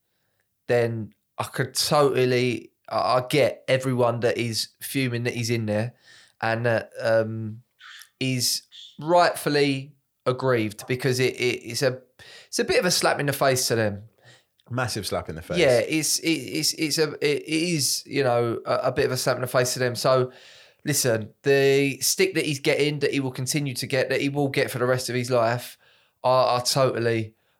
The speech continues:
Speaker 1: I totally understand that. I think you know what I'm like though, in terms of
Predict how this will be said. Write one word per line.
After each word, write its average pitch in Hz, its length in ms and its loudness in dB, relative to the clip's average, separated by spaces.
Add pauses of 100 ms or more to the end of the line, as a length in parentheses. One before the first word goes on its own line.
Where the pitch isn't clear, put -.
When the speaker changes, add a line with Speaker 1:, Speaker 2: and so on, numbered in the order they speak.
Speaker 1:
I 123 60 -2
totally 120 360 0
understand 120 580 0
that. 104 240 -4 (380)
I - 60 -4
think 185 240 0
you 156 80 0
know 147 200 4
what 127 180 4
I'm 131 80 -2
like 131 240 2
though, 107 340 0
in 123 140 -12
terms 123 320 0
of 123 240 0